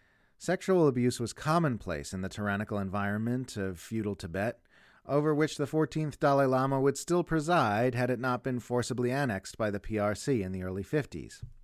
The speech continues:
While the slogan "Free Tibet" has long been used as a propaganda bludgeon by the West against China, particularly, and against communism generally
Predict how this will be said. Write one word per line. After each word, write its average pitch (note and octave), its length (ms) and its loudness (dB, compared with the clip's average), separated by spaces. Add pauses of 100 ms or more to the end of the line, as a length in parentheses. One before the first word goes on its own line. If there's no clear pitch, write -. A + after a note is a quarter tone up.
(320)
While C3 160 2
the C#3+ 100 2
slogan D3 500 2
"Free B2+ 320 0
Tibet" A#2 400 0
has G#2+ 160 -6
long C#3+ 260 2
been A#2+ 160 0
used C3 320 0
as G#2+ 120 -2
a G#2 60 -4
propaganda A#2+ 680 0
bludgeon F#2 480 -2
by G2 120 -2
the F#2+ 80 -4
West A2+ 380 0
against F#2+ 320 -6
China, G#2 480 -2
particularly, A2+ 880 -2
and G#2+ 140 -4
against A2 340 -6
communism G2+ 640 -2
generally G2 600 -2